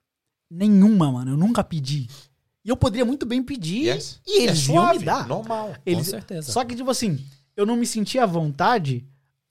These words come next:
Speaker 1: Na verdade, eu queria deixá-los à vontade a ponto de, tipo assim, mano, ele não quer só me sugar. Ele quer somar junto, quer somar, quer tá junto.
Speaker 3: Aham.
Speaker 1: Entendeu? E aí, tipo,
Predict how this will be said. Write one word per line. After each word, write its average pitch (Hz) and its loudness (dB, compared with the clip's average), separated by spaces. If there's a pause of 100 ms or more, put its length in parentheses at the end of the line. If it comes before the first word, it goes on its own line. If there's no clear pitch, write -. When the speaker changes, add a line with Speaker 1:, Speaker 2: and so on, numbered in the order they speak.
(520)
Speaker 1:
Na 160 -6
verdade, 208 0
eu 190 0
queria 208 -2
deixá-los 185 -2
à 160 -2
vontade 151 -4
a 175 -8
ponto 214 -6
de, 190 -10
tipo 226 -6
assim, 165 -6 (320)
mano, 151 -8 (520)
ele 175 -4
não 214 -2
quer 170 -2
só - -4
me 123 -6
sugar. 117 -8 (560)
Ele 165 -4
quer 190 -2
somar 185 2
junto, 135 0 (160)
quer - -10
somar, 196 0
quer 151 -14
tá 202 -4
junto. 180 -2 (200)
Speaker 3:
Aham. 87 -14
Speaker 1:
Entendeu? 139 -6 (460)
E 143 -4
aí, 175 0 (140)
tipo, 151 -6